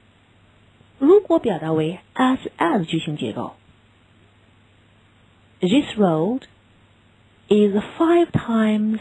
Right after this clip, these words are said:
as long as that one. 同学们是否注意到了这里的数词的变化？This road is five times as long as that one. 那么它们所表达的语义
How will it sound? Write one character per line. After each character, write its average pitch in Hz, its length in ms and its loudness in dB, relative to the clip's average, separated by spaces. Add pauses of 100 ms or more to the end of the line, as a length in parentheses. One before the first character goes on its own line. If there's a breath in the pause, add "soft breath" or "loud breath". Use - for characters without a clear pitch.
as 165 220 -2
long 214 640 0 (100)
as 151 300 -6
that 156 160 -2
one. - 340 -6 (1400)
同 196 120 2
学 202 80 2
们 196 120 -2
是 - 160 -2
否 165 140 -6
注 185 180 -4
意 165 100 -2
到 151 220 -8
了 113 160 -12
这 190 100 0
里 127 220 -2
的 156 80 -10
数 247 240 0
词 - 120 -10
的 165 60 -2
变 165 160 -4
化？ - 280 -10 (1900)
This 202 360 2
road 220 400 2 (280)
is 180 340 0
five 294 300 2
times 233 580 -2
as 165 240 -2
long 247 540 2
as 151 300 -4
that 202 160 -2
one. 110 260 -4 (880)
那 185 120 -2
么 175 80 -4
它 185 160 -6
们 180 100 -4
所 - 140 -2
表 143 180 -4
达 135 80 -12
的 190 100 -4
语 160 160 -4
义 156 200 -6